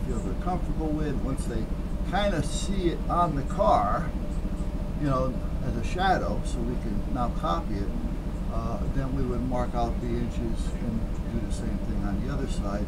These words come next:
so that they would be identical. Uh, and then if they wanted them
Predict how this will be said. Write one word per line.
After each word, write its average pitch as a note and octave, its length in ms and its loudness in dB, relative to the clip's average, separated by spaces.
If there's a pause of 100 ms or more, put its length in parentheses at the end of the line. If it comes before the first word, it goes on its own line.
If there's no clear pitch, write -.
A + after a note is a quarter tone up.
so - 120 0
that - 220 0
they - 60 -2
would - 300 -2
be - 60 0
identical. - 600 0 (1120)
Uh, - 220 -2 (180)
and B2 140 2
then B2+ 60 2
if A#2 120 -2
they B2+ 120 0
wanted A2+ 400 0
them G#2 260 0